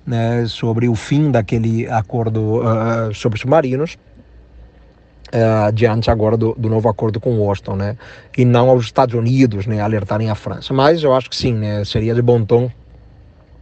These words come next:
né, até pela, pela aliança, né, no, no seio da otan, eh, os Estados Unidos terem, eh, em nome da transparência, né, da, da confiança mútua,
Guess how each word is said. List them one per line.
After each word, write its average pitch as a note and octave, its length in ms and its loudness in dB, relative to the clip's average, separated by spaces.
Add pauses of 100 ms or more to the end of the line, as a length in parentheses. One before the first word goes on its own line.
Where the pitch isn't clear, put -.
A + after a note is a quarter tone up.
né, A#2+ 100 2
até A2+ 240 0
pela, A#2+ 360 2 (320)
pela B2+ 160 4
aliança, B2 680 2
né, A2+ 640 -4
no, A2+ 180 -4
no A#2 140 -2
seio A2 300 0
da C3+ 100 4
otan, B2+ 320 0 (480)
eh, A2 440 -2
os A2 120 -4
Estados A2+ 160 2
Unidos A#2 160 0
terem, A#2+ 480 0 (260)
eh, A#2+ 340 -2
em A#2 120 2
nome A#2+ 200 4
da A2+ 120 4
transparência, A#2+ 1120 0
né, A#2+ 420 -4
da, A2 220 -6
da G#2+ 420 -2
confiança A#2 500 0
mútua, B2 520 2